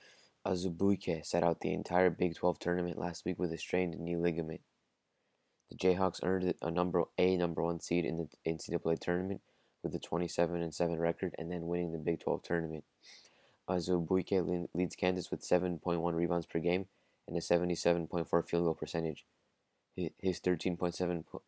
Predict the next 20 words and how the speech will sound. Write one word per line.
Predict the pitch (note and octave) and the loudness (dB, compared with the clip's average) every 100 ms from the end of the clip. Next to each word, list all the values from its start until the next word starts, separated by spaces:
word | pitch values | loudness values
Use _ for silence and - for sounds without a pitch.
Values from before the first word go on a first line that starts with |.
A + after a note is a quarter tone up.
| _ - | _ -4
points | F2 - | -2 -2
per | E2+ | 0
game | F2 F#2+ - | 0 0 -2
also | - E2 F2 | -2 0 0
ranks | E2 E2 - | 0 -2 0
third | - E2 | 4 6
on | E2 | 4
the | D#2+ | 0
team. | D#2+ E2+ D2+ - _ - - _ - - - - - | -2 -4 -6 -10 _ -20 -20 _ -20 -20 -20 -20 -6
So | - E2 D#2 - _ | 0 0 -2 -12 _
hopefully | F2+ - E2+ E2+ | -6 -2 0 0
he | |
comes | D#2+ E2 E2 | 0 -2 2
back, | E2+ E2 _ | 0 0 _
uh, | D#2 E2 E2+ | -2 -2 -4
to | - | -8
Kansas. | - E2+ D2+ - - _ _ _ _ | -2 0 -2 -10 -20 _ _ _ _
Now | - D#2+ | -8 -6
staying | - F2+ F#2 F2+ | -2 2 2 2
here, | G2 G2+ | 4 4